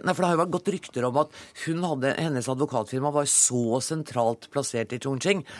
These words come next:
at du kunne ikke gjøre noen utenlandske forretningsdrift der uten at hennes firma var representert.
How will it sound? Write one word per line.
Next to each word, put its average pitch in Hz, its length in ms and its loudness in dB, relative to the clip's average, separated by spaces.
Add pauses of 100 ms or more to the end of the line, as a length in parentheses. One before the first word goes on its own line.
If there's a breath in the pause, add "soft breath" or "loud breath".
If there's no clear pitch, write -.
at - 140 0
du 160 80 -2
kunne 117 340 -2
ikke 151 220 2
gjøre 131 320 4 (240 loud breath)
noen 175 420 2
utenlandske 120 460 -4
forretningsdrift 120 1600 -2
der 123 200 4 (200 loud breath)
uten - 300 0
at 135 100 -2 (100)
hennes 117 380 0
firma 107 300 -2
var 101 160 2
representert. 101 640 -6